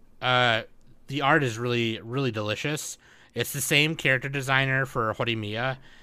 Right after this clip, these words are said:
and, uh, uh, what is this one? I never watched this one. But Horimiya, same character designer for Horimiya, so that's probably another reason why I really like it.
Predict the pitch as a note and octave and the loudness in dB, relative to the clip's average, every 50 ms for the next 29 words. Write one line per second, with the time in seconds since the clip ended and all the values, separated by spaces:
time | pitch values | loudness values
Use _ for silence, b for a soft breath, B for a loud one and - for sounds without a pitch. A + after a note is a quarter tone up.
0 | b b - A#2 A2 A2 G#2+ G#2 G#2 G2+ G#2 F#2+ G#2+ G#2 G2+ G2+ G2 G2 G2 F#2+ | b b -4 -2 0 0 0 0 -2 -4 -6 -4 -2 -2 0 0 -2 -2 -4 -4
1 | F#2+ G2 - - - - - - - - - - - - - - - - _ _ | -6 -10 -12 -16 -20 -20 -20 -20 -20 -20 -20 -20 -20 -20 -20 -20 -20 -20 _ _
2 | _ - - - - B2+ A2+ G#2+ G#2 G2+ G2 F#2+ F#2+ G2 G2 F#2+ F#2+ F2+ E2+ - | _ -18 -18 -10 -6 -4 -2 -2 0 0 -2 -2 -4 -6 -8 -8 -10 -12 -14 -16
3 | - - - - A2+ A2 G#2+ G#2+ G2 - G#2+ - - - G#2+ G2 F#2 F#2+ G#2+ - | -16 -18 -20 -16 -14 -12 -12 -10 -10 -10 -10 -10 -10 -10 -10 -10 -10 -14 -18 -20
4 | - - _ - - - - - - - - - - - - - - - - - | -20 -20 _ -20 -20 -20 -20 -20 -20 -20 -20 -20 -20 -20 -20 -20 -20 -20 -20 -20
5 | - - - - - - - - - - - - - - - - - - - - | -20 -20 -20 -20 -20 -20 -20 -20 -20 -20 -20 -20 -20 -20 -20 -20 -20 -18 -12 -8
6 | A2+ A#2+ A#2 A2+ G#2+ G2+ G2+ G2 F#2+ - - G2+ - - - G#2 F#2+ F#2 F#2+ G2+ | -6 -4 -4 -4 -4 -4 -4 -6 -6 -8 -12 -14 -14 -14 -14 -14 -14 -14 -8 -4
7 | A#2+ A2 - F3+ E3+ D#3+ D3 C#3+ C3 A2 G#2 G2 - D3 C#3 C3 - C#3+ C3 B2 | -4 0 2 2 2 2 2 2 0 0 0 -2 -2 -4 -4 -2 0 0 0 2
8 | B2 A2+ A#2+ A2+ G#2+ A2 A2 G2+ A2 G#2 G2+ G2+ G2 F#2+ F#2 F#2 - A2+ - - | 0 0 0 0 0 0 -2 -2 -2 -2 -2 -4 -6 -8 -8 -8 -10 -10 -6 -4
9 | B2 A2 G#2 G2+ G2 G#2 G2+ G2+ G#2 G2+ G2 A2 G2+ G2 G2+ G2+ G2+ G#2 G2+ G#2 | -2 -2 -2 -4 -6 -8 -10 -8 -10 -10 -10 -10 -10 -8 -8 -8 -8 -8 -8 -8
10 | G#2 G2+ - A2+ G#2+ G#2 | -8 -8 -8 -10 -12 -12